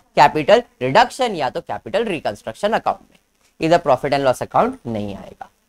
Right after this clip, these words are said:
क्लियर? पढ़ना है एडजस्टमेंट,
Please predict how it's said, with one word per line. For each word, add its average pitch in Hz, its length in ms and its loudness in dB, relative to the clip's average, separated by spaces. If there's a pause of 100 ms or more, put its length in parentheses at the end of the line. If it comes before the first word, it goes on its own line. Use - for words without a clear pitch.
(560)
क्लियर? 190 360 8 (760)
पढ़ना 160 280 4
है 202 120 2
एडजस्टमेंट, 208 540 -2